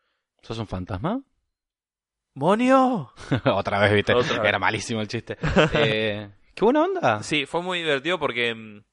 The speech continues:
Speaker 2: yo normalmente hago cosas muy como, ti-, trato de tirar lo gracioso, pero dije hacer algo más. Eh, es como mi otro lado que me representa el tema este medio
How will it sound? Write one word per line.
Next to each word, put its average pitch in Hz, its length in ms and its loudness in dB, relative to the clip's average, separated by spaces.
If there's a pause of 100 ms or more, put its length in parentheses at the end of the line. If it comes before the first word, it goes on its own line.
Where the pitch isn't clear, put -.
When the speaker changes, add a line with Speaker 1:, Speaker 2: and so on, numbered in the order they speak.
(160)
Speaker 2:
yo 135 140 -8
normalmente 131 340 -2
hago 123 140 2
cosas 123 220 -4
muy 117 200 -10
como, 101 340 -8 (300)
ti-, 117 100 -10
trato 117 340 -2
de 120 80 2
tirar 110 200 -2
lo 117 100 -2
gracioso, 120 640 -4
pero 101 160 -6
dije 104 600 -6 (140)
hacer 107 280 -6
algo 107 180 -4
más. 104 360 -8 (1300)
Eh, 117 200 -2
es 123 100 -8
como 123 180 0
mi 113 100 -6
otro 117 180 -4
lado 113 400 0
que 107 100 -10
me 98 100 -6
representa 101 680 -6
el 95 100 -10
tema 98 220 -8
este 95 180 -10
medio 92 320 -10